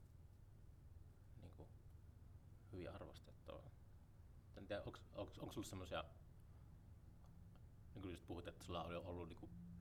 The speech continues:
seuraavalle vuodelle kaikkea tällaista, mut onks sä, jatkaks sä silleen tyynesti vaan niinku, että tätä, tätä nyt tässä tehdään ja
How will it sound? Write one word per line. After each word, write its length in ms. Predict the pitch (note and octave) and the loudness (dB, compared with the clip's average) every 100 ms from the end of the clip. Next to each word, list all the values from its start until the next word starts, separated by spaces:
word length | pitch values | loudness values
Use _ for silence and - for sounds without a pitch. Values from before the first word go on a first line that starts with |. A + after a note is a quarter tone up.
| - - - | -4 -6 0
seuraavalle 560 | - F2+ E2+ E2 D#2+ D#2+ | 8 8 10 8 6 6
vuodelle 460 | E2 D#2+ D#2+ E2 - | 6 6 6 2 -2
kaikkea 340 | - - - - | -2 -2 -2 0
tällaista, 340 | - - - | -2 -4 -6
mut 100 | - - - - | -8 -6 -6 -4
onks 140 | - | 2
sä, 100 | G2 - - - - - - - | 2 2 -4 -8 -8 -8 -8 4
jatkaks 360 | A#2 - - - | 8 8 6 2
sä 80 | A#2 | 4
silleen 240 | A2 G2+ | 6 6
tyynesti 520 | G#2+ G2+ F#2 - D#2 | 8 6 4 2 -2
vaan 200 | D2+ D#2+ | -2 -2
niinku, 180 | D#2+ - - - - - - - - | -4 -4 -8 -8 -8 -8 -10 -10 -8
että 200 | - F2+ | 6 8
tätä, 180 | E2+ - | 8 6
tätä 240 | F#2+ F2+ | 8 8
nyt 120 | G#2+ | 6
tässä 200 | - - | 0 -2
tehdään 460 | - F2 - D#3+ | 2 2 2 -2
ja 60 | - | -4